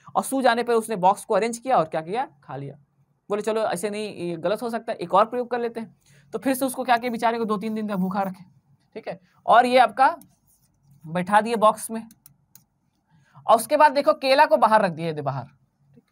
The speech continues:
केला बाहर रख दिए, और इधर रख दिए लकड़ी, ए, आपका डंडा, और डंडा ऐसा था कि इसको जोड़ा जा सकता था, अरेंज किया जा सकता था, और हाथ से पाएंगे नहीं उसको। वो फिर से वैसे ही बैठा था, फिर उसके अचानक से दिमाग में और डंडे को क्या किया, उसने जोड़ दिया,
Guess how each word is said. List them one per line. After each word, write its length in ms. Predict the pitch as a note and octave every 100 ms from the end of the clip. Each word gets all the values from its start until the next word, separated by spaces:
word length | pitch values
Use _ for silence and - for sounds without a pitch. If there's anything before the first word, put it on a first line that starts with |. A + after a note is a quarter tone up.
| _ _
केला 160 | A3 A3+
बाहर 220 | G#3+ A#3
रख 80 | B3+
दिए, 240 | C4+ F3+ - _ _ -
और 180 | - C4+
इधर 240 | C#4 C#4 C#4+
रख 100 | B3
दिए 140 | C#4
लकड़ी, 320 | A3+ F#3 G3
ए, 140 | F#3 F#3
आपका 360 | - - A3+
डंडा, 440 | - F#3 F3+ C#3 C3 _ _ _ -
और 100 | G3
डंडा 260 | A3 A#3+ D4
ऐसा 180 | D4 D#4 D4+
था 60 |
कि 80 | C#4+
इसको 180 | C#4+ C#4+
जोड़ा 220 | A#3 A#3+ A#3+
जा 120 | G#3
सकता 280 | F#3 F3 F3+
था, 120 | A3+
अरेंज 400 | D#4+ G3 G#3+ G#3+
किया 160 | G3+ F3+
जा 100 | D#3+
सकता 260 | D3+ C#3
था, 140 | A#2+ - _ _ -
और 180 | - A#3+
हाथ 200 | A#3 C4
से 120 | C#4+ C#4
पाएंगे 340 | A3+ B3+ D4
नहीं 160 | C#4 B3+
उसको। 220 | A#3+ G#3+ - _ _ _ _ _ -
वो 60 | A3
फिर 160 | C4+
से 100 | C4+
वैसे 180 | C4+ C4+
ही 40 |
बैठा 240 | C4+ B3+ B3
था, 140 | A#3+ - _ _ _ _ _ _ _ _ _ _
फिर 100 | C4+
उसके 180 | C#4+ C#4+
अचानक 300 | C4 B3+ C#4+
से 80 | C4+
दिमाग 300 | C4 C4+ C4+
में 60 |
और 100 | C#4+
डंडे 260 | A3+ A#3 C4
को 100 | C#4
क्या 140 | C4+
किया, 160 | B3 C4+
उसने 260 | B3+ B3+ G#3
जोड़ 200 | F3+ A#3+
दिया, 240 | B3+ D4